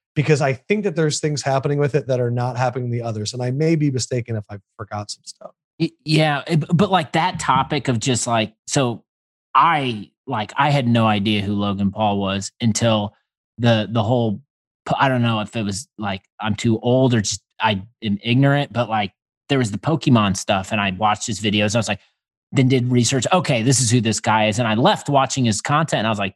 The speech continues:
Speaker 2: "You know what? I kinda like this guy. He's passionate about this." Um, I get why people are gravitating towards Pokemon cards who might just follow him. Where, where do you see, and then you see guys like Gary, you know, who are just super passionate about what, what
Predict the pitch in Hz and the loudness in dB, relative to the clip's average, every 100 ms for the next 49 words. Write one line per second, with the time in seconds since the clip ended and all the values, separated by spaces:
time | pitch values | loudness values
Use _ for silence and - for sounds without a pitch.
0 | - 208 277 262 226 277 254 269 302 113 | 0 4 4 4 0 2 2 2 2 -2
1 | - 101 107 107 - 151 185 - 110 98 | 0 0 0 -2 0 0 0 0 2 2
2 | 98 98 110 104 - _ _ _ - 127 | 0 0 -4 -4 -6 _ _ _ -2 0
3 | 131 135 120 147 139 127 123 120 113 - | 2 2 4 2 2 2 4 4 0 -4
4 | _ - 135 123 123 107 101 117 120 117 | _ 0 2 4 4 4 4 2 2 0
5 | 120 110 104 98 117 101 - 160 143 120 | 0 2 0 0 -2 -2 0 0 2 2
6 | 110 123 120 101 127 113 110 120 117 104 | 2 2 2 2 2 2 2 0 0 -2
7 | 113 - 117 117 107 135 156 202 _ _ | -4 0 2 2 2 2 2 0 _ _
8 | _ _ - 151 208 139 165 214 240 226 | _ _ 2 2 4 2 4 4 4 4
9 | - - 170 170 170 170 165 151 120 143 | 2 2 2 2 4 4 6 4 4 2
10 | 120 131 123 127 107 - 127 120 123 117 | 2 2 2 0 -2 0 0 2 2 2
11 | 117 110 120 107 98 - - _ _ _ | 4 4 4 2 0 -4 -6 _ _ _
12 | _ - - 196 156 131 135 123 - 131 | _ -2 2 4 4 2 2 2 0 2
13 | 117 113 113 127 120 - 127 113 | 4 4 4 2 0 0 0 0